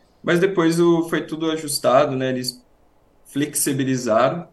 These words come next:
a exportação de, se tiver um caso numa cidade lá de Santa Catarina, vai ser embargado daquela cidade e não do estado inteiro, como foi pro Espírito Santo e Santa Catarina.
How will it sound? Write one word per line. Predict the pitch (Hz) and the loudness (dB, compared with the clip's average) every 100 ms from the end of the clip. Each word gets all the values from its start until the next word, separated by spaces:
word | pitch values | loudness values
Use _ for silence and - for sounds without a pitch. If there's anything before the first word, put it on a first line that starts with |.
| _ _ _ | _ _ _
a | 117 | -8
exportação | 117 127 123 123 120 - 113 127 - - _ _ | -6 -4 -4 -2 -2 -2 -2 -4 -8 -16 _ _
de, | - 120 123 123 120 113 113 113 110 107 104 104 104 _ _ _ _ | -12 -6 -2 -2 0 0 -2 -2 -4 -4 -8 -14 -20 _ _ _ _
se | - 131 | -10 -8
tiver | 131 135 | 0 2
um | 151 - | 2 4
caso | 139 135 135 135 | 6 6 6 2
numa | 131 135 | 0 0
cidade | 135 139 131 131 131 131 | -2 0 4 6 6 2
lá | 127 127 160 | 2 4 4
de | 165 | 2
Santa | - - 156 | -8 -12 -10
Catarina, | 156 147 135 127 143 170 170 - - | -8 -4 -4 -2 -6 -8 -12 -12 -8
vai | 131 | -6
ser | 143 | -2
embargado | 135 127 131 131 | 0 2 2 2
daquela | 135 - 139 156 | -2 -4 -6 -6
cidade | - 160 160 135 - - | -6 2 2 2 -4 -8
e | |
não | 160 143 131 135 - _ _ | -4 -2 -4 -6 -16 _ _
do | 127 | -8
estado | 131 - 143 131 135 | -8 -4 -2 -2 -2
inteiro, | 131 120 120 | -6 -6 -6
como | - 127 | -6 -8
foi | - 123 123 | -6 -8 -6
pro | 131 120 120 _ _ _ | -8 -8 -10 _ _ _
Espírito | - - 131 127 123 | -16 -8 -4 -4 -6
Santo | - - 117 127 135 135 135 | -6 -4 -4 -6 -8 -12 -10
e | 123 127 127 123 120 117 | -8 -6 -4 -4 -6 -6
Santa | - - 123 123 | -8 -8 -6 -6
Catarina. | 127 135 135 113 - - | -6 -4 -2 -2 -6 -12